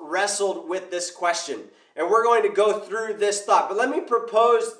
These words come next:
this challenge to you. There's one thing that's worse than pain.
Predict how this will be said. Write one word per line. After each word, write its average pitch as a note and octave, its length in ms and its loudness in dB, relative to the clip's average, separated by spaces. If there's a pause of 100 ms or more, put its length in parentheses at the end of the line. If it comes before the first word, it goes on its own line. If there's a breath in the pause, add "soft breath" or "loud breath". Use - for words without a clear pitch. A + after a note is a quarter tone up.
(160)
this G#3+ 400 -2
challenge F#3 640 -2
to F#3+ 180 -8
you. C3 240 -10 (720)
There's G#3+ 220 4
one A#3+ 380 2
thing A3+ 260 0
that's G3+ 260 -2 (100)
worse F#3 800 -4
than E3 220 0
pain. D#3 460 -6